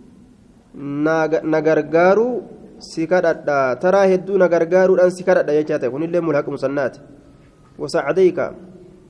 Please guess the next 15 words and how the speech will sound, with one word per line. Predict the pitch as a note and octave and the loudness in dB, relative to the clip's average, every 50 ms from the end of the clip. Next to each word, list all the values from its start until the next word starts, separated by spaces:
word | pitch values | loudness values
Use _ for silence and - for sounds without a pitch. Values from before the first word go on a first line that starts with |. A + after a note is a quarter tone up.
| - - - | -20 -16 -8
Taraa | - D#3 E3+ F3 F3 E3+ | -4 -2 0 2 2 2
hedduu | E3+ D#3+ D3+ E3+ F3+ | 0 -2 -2 -2 0
na | F3 D#3+ D3+ | 0 0 0
gargaaruudhaan | D3+ D3 D3 C#3+ D#3 D#3+ E3+ F3 F3 F3 F3+ G3 G#3 G3+ F#3+ F#3 F#3 - - - - - - _ - - _ _ _ - | 0 -2 -2 0 0 2 2 2 2 2 2 2 0 0 -6 -12 -14 -18 -20 -20 -20 -20 -20 _ -20 -20 _ _ _ -20
si | - - - - E3 D#3 | -20 -16 -10 -8 -6 -2
kadhadha. | E3+ E3+ E3+ E3 - - - D#3 D3+ C#3+ C#3 C3+ C3 B2+ B2 A2 G2+ - - - - - _ _ _ _ _ _ _ _ _ _ - - | -2 0 0 0 -2 -2 -4 -4 -2 0 0 0 0 -2 -4 -6 -10 -12 -18 -20 -20 -20 _ _ _ _ _ _ _ _ _ _ -12 -6
وأسألك | - A#2+ D#3 D3 - - E3+ E3+ E3 D3 E3 | -4 -4 -4 -4 -4 -4 -2 -2 -2 -2 -2
أن | G2+ C#3+ D3 - | -4 -4 -4 -6
تسعدني | D3+ C#3 - - D#3 E3+ F3 F3 F#3+ G3+ G#3+ G#3+ - - - - - - - - - - - - - - - - - - - - - - - - - - | -10 -10 -8 -6 -2 2 2 2 2 2 0 -2 -6 -8 -12 -20 -20 -20 -20 -20 -20 -20 -20 -20 -20 -20 -20 -20 -20 -20 -20 -20 -20 -20 -20 -20 -18 -8
وتعينني. | - D3+ C#3 - D3+ C3+ D#3 E3+ E3+ D#3+ D3 C3 A#2+ - - - - - - - - - - - - - - - - - - - - _ _ _ _ _ _ _ _ _ _ - - | -8 -6 -6 -4 -4 -2 0 0 0 0 0 -2 -4 -6 -8 -16 -20 -20 -20 -20 -20 -20 -20 -20 -20 -20 -20 -20 -20 -20 -20 -20 -20 _ _ _ _ _ _ _ _ _ _ -8 -4
وسعديك | D#3 D#3 D3+ E3 D3+ D3 D#3+ F3+ F#3+ F3+ E3+ F3 | -4 -2 0 0 0 0 2 4 4 4 2 2
إسعادا، | D3+ - E3 - - - D3+ E3+ F#3+ F#3+ F#3 G3+ G#3 G3+ G3 F3 - - - - - C#3+ | -2 -4 -4 -6 -6 -2 0 2 2 2 2 0 -2 -2 -4 -8 -10 -14 -20 -18 -8 -4
gargaarinsa. | D#3 D#3 D3+ D3 C#3+ D3 D3 D3 D3 D3 C#3 B2 C3+ C#3 | -2 0 0 0 0 0 2 2 2 0 -2 -4 -6 -2
بعد | C3+ D#3+ D3 D#3+ E3+ | -2 0 0 2 2
إسعاد، | D3 D3+ D3+ - D3+ E3+ F#3 F#3+ F#3 | 0 0 -2 -4 0 2 2 2 2